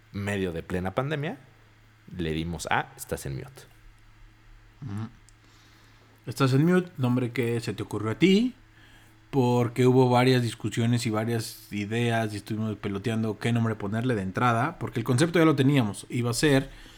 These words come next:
Speaker 2: de temas, iba muy enfocado a la oficina, esta plática, y seguramente muchos godines nos entenderán, esta típica plática que tienes o en el elevador, o en la copiadora,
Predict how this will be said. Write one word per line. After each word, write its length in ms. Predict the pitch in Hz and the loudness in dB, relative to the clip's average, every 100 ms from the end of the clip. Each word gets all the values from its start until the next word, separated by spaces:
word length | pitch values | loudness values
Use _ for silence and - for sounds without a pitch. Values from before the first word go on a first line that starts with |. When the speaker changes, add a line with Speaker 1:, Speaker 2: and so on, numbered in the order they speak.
| - - 135 | -20 -12 -4
Speaker 2:
de 180 | 143 | -2
temas, 760 | 143 - 208 190 180 220 - - - - - - - | -2 2 4 6 6 4 0 -10 -12 -12 -14 -18 -8
iba 180 | 180 208 | 2 4
muy 180 | 214 208 | 6 4
enfocado 400 | 202 165 180 180 | 4 2 2 4
a 20 | |
la 60 | 165 | 4
oficina, 420 | 131 131 151 117 | 2 2 2 0
esta 200 | 117 143 | 0 -2
plática, 560 | 135 135 139 139 151 - - - - - | 0 -2 0 2 0 -6 -20 -20 -20 -8
y 80 | 131 | -4
seguramente 460 | 117 131 131 127 | 2 4 4 4
muchos 340 | 123 123 120 - | 2 0 -2 -4
godines 400 | 101 110 120 120 | -6 -4 -2 -2
nos 160 | 110 | -4
entenderán, 640 | 101 98 101 101 98 107 - - - - - 143 | -8 -10 -10 -8 -6 -8 -10 -16 -20 -20 -14 -10
esta 280 | - 190 | -4 -4
típica 320 | - 170 190 143 | -2 -4 -2 -2
plática 380 | 151 156 147 | -4 -4 -4
que 80 | 131 | -4
tienes 400 | 123 135 143 135 - - - - | 0 2 2 -2 -12 -20 -14 -4
o 100 | 202 | 0
en 60 | |
el 140 | 196 180 | 2 2
elevador, 600 | 165 135 120 117 113 - | 2 2 2 0 -2 -4
o 160 | 156 185 | 0 0
en 80 | 175 | 0
la 100 | - | -2
copiadora, 800 | 151 139 110 104 104 101 - | -2 0 -2 -4 -4 -4 -6